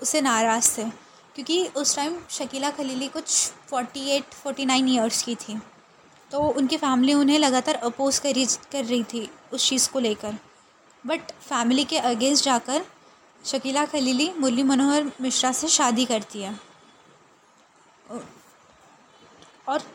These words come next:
अकबर मिर्ज़ा को शादी के पच्चीस साल बाद डिवोर्स दे देती है। अब इसी के चलते उनके परिवार से काफ़ी तकरार चल रही थी, तो परिवार,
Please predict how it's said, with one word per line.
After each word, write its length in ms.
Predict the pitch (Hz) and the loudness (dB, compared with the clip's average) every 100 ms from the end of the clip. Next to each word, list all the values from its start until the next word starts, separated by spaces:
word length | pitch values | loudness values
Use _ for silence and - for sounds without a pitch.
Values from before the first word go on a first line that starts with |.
| - - - - - - - - - | -20 -20 -20 -20 -20 -20 -20 -16 -6
अकबर 320 | 269 240 294 | -2 0 2
मिर्ज़ा 400 | 285 269 233 247 | 2 2 2 2
को 160 | 254 311 | 2 0
शादी 380 | - 247 226 | 2 2 0
के 160 | 247 302 | -2 -6
पच्चीस 560 | - - 254 - 302 - | -8 -12 -12 -4 -2 0
साल 240 | 277 233 | 2 2
बाद 160 | 233 269 | 0 0
डिवोर्स 420 | 254 233 254 240 | 0 2 0 2
दे 100 | 220 | 0
देती 320 | 208 208 202 | -2 -6 -8
है। 140 | 196 208 - _ _ _ _ | -12 -14 -20 _ _ _ _
अब 120 | 277 226 | -12 -6
इसी 220 | 262 311 | -2 0
के 140 | 302 339 | 2 2
चलते 580 | 330 277 247 285 320 - | 2 2 2 -2 -2 -2
उनके 260 | 262 247 311 | -4 -2 -4
परिवार 560 | - 269 262 269 277 | -4 -4 0 2 2
से 140 | - 302 | 0 -4
काफ़ी 260 | 285 320 | -6 -6
तकरार 380 | - - 247 269 | -8 -6 -4 -2
चल 200 | 269 247 | -2 -4
रही 180 | 208 214 | -4 -6
थी, 220 | 226 220 - - - _ _ _ _ - - - | -6 -12 -12 -20 -20 _ _ _ _ -20 -20 -10
तो 80 | 302 | -8
परिवार, 480 | 294 262 262 269 | -4 -2 0 0